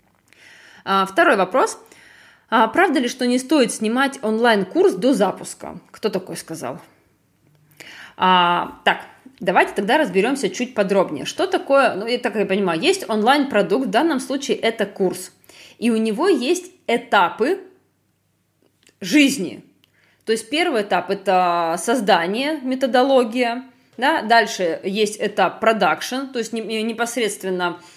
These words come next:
а, съемка, там какие-то тексты, написание. Есть этап продажи, когда мы наб-, набираем на него людей,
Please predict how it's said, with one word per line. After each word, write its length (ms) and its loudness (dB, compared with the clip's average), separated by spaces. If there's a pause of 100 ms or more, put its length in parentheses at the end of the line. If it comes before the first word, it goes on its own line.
(140)
а, 280 -2
съемка, 1200 2
там 120 0
какие-то 280 -4
тексты, 560 0
написание. 840 -4 (800)
Есть 400 0
этап 440 -2
продажи, 720 2 (220)
когда 280 0
мы 80 -4 (120)
наб-, 260 -2
набираем 520 2
на 40 -2
него 260 2
людей, 520 -2